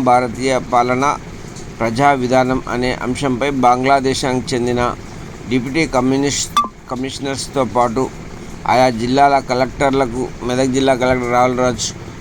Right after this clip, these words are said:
ముఖ్య అతిథిగా పాల్గొని ప్రత్యేక అవగాహన కార్యక్రమాన్ని నిర్వహించారని మెదక్ డిపిఆర్ఓ శుక్రవారం సాయంత్రం ఆరు గంటలకు విడుదల చేసిన ప్రకటనలో తెలిపారు.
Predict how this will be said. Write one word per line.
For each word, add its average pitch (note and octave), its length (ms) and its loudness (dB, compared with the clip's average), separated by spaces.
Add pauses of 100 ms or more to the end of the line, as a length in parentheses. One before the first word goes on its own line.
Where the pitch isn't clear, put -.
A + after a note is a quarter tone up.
(120)
ముఖ్య B2 300 0
అతిథిగా C3 360 2
పాల్గొని B2 560 0 (520)
ప్రత్యేక B2+ 440 0 (200)
అవగాహన C3+ 640 2
కార్యక్రమాన్ని B2+ 880 0
నిర్వహించారని C3 880 2 (1300)
మెదక్ B2 420 0 (360)
డిపిఆర్ఓ A2+ 600 0 (1120)
శుక్రవారం A2+ 680 0 (640)
సాయంత్రం A2 580 0 (180)
ఆరు G2+ 160 -2
గంటలకు G#2 560 0
విడుదల G#2 340 2
చేసిన G#2 360 0
ప్రకటనలో G2+ 680 0
తెలిపారు. G#2+ 460 0